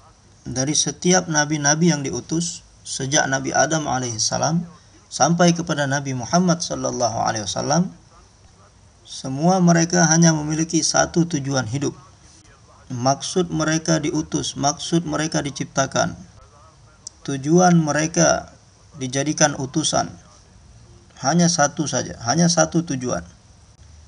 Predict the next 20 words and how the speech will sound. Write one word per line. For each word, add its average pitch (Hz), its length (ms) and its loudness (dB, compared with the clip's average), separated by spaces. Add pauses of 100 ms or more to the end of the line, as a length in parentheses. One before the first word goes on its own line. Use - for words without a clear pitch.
(240)
yaitu 147 720 -4
untuk 147 480 -6
mengeluarkan 156 800 0
manusia 147 640 -2 (480)
dari 160 320 -2
kehidupan 143 640 -4
hewani, 131 640 -2
dari 139 320 -8
derajat 147 560 -2
hewani, 143 560 0 (880)
menjadi 143 640 0
sampai 151 480 0
kepada 143 400 -2
derajat 135 400 -2
khilafat. 135 560 0 (720)
Seluruh 180 480 0
manusia, 156 560 -2 (1200)
dimanapun 143 580 -2
mereka 139 400 -2
berada, 117 400 -6